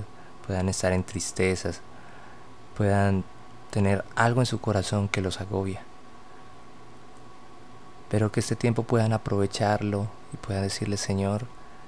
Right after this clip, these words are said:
me siento cansado físicamente, me siento agotado, me siento traicionado, me siento herido.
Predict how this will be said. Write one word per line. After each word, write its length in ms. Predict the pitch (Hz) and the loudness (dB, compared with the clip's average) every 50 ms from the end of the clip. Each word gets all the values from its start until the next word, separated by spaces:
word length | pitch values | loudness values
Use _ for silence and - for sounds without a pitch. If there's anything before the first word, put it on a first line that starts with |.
| - - - - - - - - | -14 -14 -14 -14 -14 -14 0 2
me 100 | 110 104 | 4 4
siento 280 | - 113 104 - 110 | 6 4 4 4 2
cansado 720 | - - 101 92 90 - - 113 110 113 117 113 107 104 110 107 - - - | 0 0 0 0 2 4 6 8 10 10 10 6 4 0 -2 -4 -6 -10 -6
físicamente, 840 | - 107 101 - - - - 95 92 95 98 95 95 - - 101 - - - - | -4 -2 -2 -2 -4 0 0 2 4 4 2 2 0 -2 -6 -10 -10 -10 -4 -2
me 80 | 113 104 | -2 0
siento 280 | - - 101 - - | 0 0 0 2 2
agotado, 500 | 101 98 92 - - 104 101 104 104 104 | 2 2 2 0 4 4 6 6 6 6
me 140 | 101 101 95 | 6 4 4
siento 260 | - - 98 - 98 - | 2 0 2 0 0 0
traicionado, 800 | - 101 90 90 - - 90 87 90 90 98 98 95 95 95 110 104 - | 2 2 2 0 0 -2 0 0 2 2 2 2 2 0 -2 -4 -4 0
me 100 | - 95 | 0 0
siento 360 | 90 - 104 92 92 - - 92 | 2 2 2 0 0 0 0 0
herido. 360 | 92 98 101 101 95 98 | 2 2 2 2 2 0